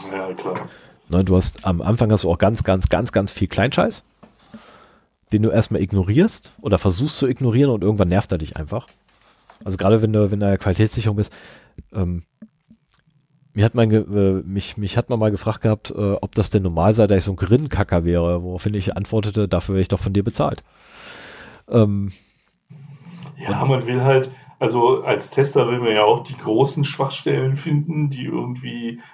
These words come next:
Speaker 1: Übernahme des Systems, äh, ermöglichen oder sowas.
Speaker 2: Ja, oder
Speaker 1: Aber
Speaker 2: irgendwie so
Speaker 1: in
Speaker 2: einschleusen.
Speaker 1: Wirklichkeit hast du da halt mit ganz vielen Kleinscheiß zu kämpfen,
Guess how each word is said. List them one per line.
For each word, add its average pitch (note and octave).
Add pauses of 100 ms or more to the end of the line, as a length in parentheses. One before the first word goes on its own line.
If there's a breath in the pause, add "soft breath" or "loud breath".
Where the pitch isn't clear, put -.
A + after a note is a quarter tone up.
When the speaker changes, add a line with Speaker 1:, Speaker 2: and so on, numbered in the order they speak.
(140 loud breath)
Speaker 1:
Übernahme A#2+
des A#2+
Systems, -
äh, C#3
ermöglichen D#3
oder C#3+
sowas. D3
Speaker 2:
Ja, C#3+
oder D3
Speaker 1:
Aber A#2+
Speaker 2:
irgendwie D3
so C#3
Speaker 1:
in B2+
Speaker 2:
einschleusen. C3+
Speaker 1:
Wirklichkeit C#3
hast D3+
du D3+
da C#3
halt C#3+
mit C3
ganz C3+
vielen C#3
Kleinscheiß C3
zu C3+
kämpfen, D3